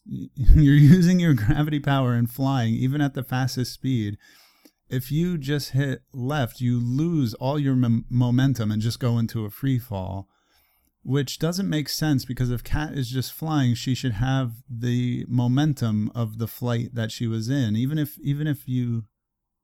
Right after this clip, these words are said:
stopped propelling yourself, you would keep going a distance in the direction you were going. So just from a scientific standpoint, <laughs> I, I always had a problem with that, where you just kind of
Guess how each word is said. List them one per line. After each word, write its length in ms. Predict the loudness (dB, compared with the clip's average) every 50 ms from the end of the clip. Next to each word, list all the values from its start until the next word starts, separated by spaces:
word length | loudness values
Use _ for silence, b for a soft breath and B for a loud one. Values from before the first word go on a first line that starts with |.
| _ _ _ _ _ -12
stopped 640 | -12 -10 -10 -6 -4 -4 -4 -4 -6 -12 -20 -14 -8
propelling 840 | -4 -4 -4 -4 -6 -8 -8 -6 -4 -2 -2 -2 -2 -4 -6 -8 -10
yourself, 580 | -10 -8 -8 -8 -6 -6 -6 -6 -6 -6 -6 -4
you 160 | -2 0 0
would 220 | 0 0 -2 -4 -8
keep 280 | -10 -8 -8 -8 -4
going 460 | -2 -2 0 0 0 -2 -2 -4 -4
a 140 | -4 -4 -6
distance 600 | -4 -4 -6 -6 -6 -6 -6 -4 -4 -4 -4 -4
in 160 | -2 0 0 0
the 60 | 0
direction 480 | -2 -4 -4 -4 -6 -8 -8 -8 -8 -6
you 120 | -6 -6
were 120 | -8 -8 -8
going. 520 | -6 -4 -4 -2 -4 -4 -6 -8 -8 -10 -14 b b b b b b b b b b
So 140 | -8 -6 -4
just 180 | -4 -4 -4 -2
from 180 | -2 0 0
a 80 | 0 -2
scientific 840 | -4 -4 -2 0 2 2 0 -2 -2 -4 -6 -8 -6 -8 -10 -10 -10
standpoint, 720 | -10 -8 -6 -4 -2 2 6 8 10 10 8 8 8 8 8
<laughs> 40 |
I, 180 | 8 8 4 2 2
I 200 | 2 2 2 4
always 240 | 4 4 2 2 2
had 180 | 2 0 0 -2
a 80 | -2
problem 420 | -4 -4 -2 -2 0 0 0 0 -2
with 120 | -2 -2
that, 300 | -2 -2 -2 -2 -4 -6
where 160 | -6 -6 -4
you 200 | -4 -2 -2 -2
just 220 | -4 -4 -8 -6 -4
kind 180 | -2 -2 -2
of 160 | -2 -4 -8